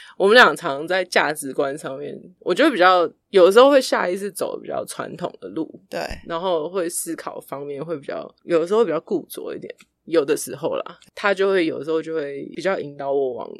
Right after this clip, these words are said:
Speaker 1: 自由一点的方向去走，这样子。
Speaker 2: 但你们有没有一个比较相像的原则，就是说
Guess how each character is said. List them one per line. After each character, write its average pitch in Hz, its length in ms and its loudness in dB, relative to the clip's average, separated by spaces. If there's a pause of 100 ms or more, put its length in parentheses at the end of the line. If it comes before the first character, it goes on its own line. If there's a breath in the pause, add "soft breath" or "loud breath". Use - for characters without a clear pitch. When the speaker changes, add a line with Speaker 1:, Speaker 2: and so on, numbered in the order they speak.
(220)
Speaker 1:
自 - 220 -2
由 160 280 4
一 170 80 2
点 185 240 6
的 202 120 0
方 180 280 0
向 180 220 0
去 180 140 -4
走， - 360 -8
这 147 60 -10
样 143 100 -12
子。 156 100 -14
Speaker 2:
但 359 160 4
你 220 80 -2
们 175 120 -4
有 160 100 -4
没 151 60 -6
有 156 60 -4
一 180 100 -4
个 180 200 -2 (200)
比 160 80 -8
较 226 180 0
相 208 380 0
像 175 240 0
的 139 100 -4
原 127 340 -8
则， - 220 -8
就 165 140 -4
是 165 100 -8
说 156 240 -4